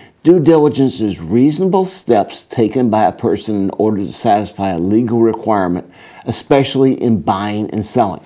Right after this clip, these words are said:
Remember that, especially in buying and selling. What is it that auctioneers are engaged in? Well, we're engaged in selling for the most part. But our, our bidders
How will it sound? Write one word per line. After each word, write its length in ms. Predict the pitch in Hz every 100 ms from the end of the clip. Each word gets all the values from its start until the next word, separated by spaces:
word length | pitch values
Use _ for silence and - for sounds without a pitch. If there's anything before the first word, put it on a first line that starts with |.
| - _ -
Remember 420 | 123 139 151 110
that, 300 | 95 53 - _ - _ -
especially 720 | 120 - 139 135 - 135 131
in 260 | 113 117
buying 380 | 90 101 107 104
and 120 | 101 101
selling. 440 | 113 90 85 - _ - - - - -
What 180 | 139 139
is 200 | 147 135
it 120 | 139
that 240 | - - -
auctioneers 600 | 113 120 - 113 107 95
are 80 | 104
engaged 480 | 104 101 90 87 -
in? 240 | 71 - -
Well, 340 | 147 170 175 -
we're 160 | 127
engaged 420 | 123 110 117 113
in 120 | 113 110
selling 460 | - 113 95 -
for 120 | 87
the 100 | 90
most 320 | 104 95 92 -
part. 260 | 92 - _ _ - - - -
But 240 | 123 - 113
our, 460 | 113 110 101 98 - _ _ - _ _ _ _ -
our 200 | 110 107
bidders 760 | 95 90 165 208 214 139 170